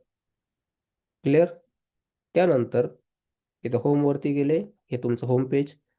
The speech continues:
अकाउंटवरती गेले, अकाउंटवरती गेल्यावरती इथं तुम्हाला तुमचं एमटी फाईव्हचे डिटेल्स भेटतात.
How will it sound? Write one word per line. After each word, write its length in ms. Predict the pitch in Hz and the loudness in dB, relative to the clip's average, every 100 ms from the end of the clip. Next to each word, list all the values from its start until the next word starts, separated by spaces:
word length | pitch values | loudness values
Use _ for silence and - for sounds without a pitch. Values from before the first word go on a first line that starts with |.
| _ _ _ - | _ _ _ -6
अकाउंटवरती 680 | 135 - 160 160 123 123 113 | -2 4 6 6 4 2 0
गेले, 260 | 110 113 117 | 2 0 0
अकाउंटवरती 720 | 135 123 139 160 139 120 - 117 | -4 -2 0 0 0 -2 -2 -2
गेल्यावरती 540 | 107 104 101 101 120 | 0 0 -2 -2 -2
इथं 140 | 113 117 | -2 -4
तुम्हाला 300 | 127 107 107 123 | -4 -4 -2 -2
तुमचं 340 | 107 104 139 190 - _ _ _ | -2 2 2 0 -8 _ _ _
एमटी 320 | 147 117 123 131 | 0 0 0 -4
फाईव्हचे 460 | 123 107 107 139 190 - - | -2 -4 0 -2 -2 -8 -2
डिटेल्स 380 | 139 139 139 139 | 0 2 0 0
भेटतात. 360 | 113 101 - | -2 -4 -8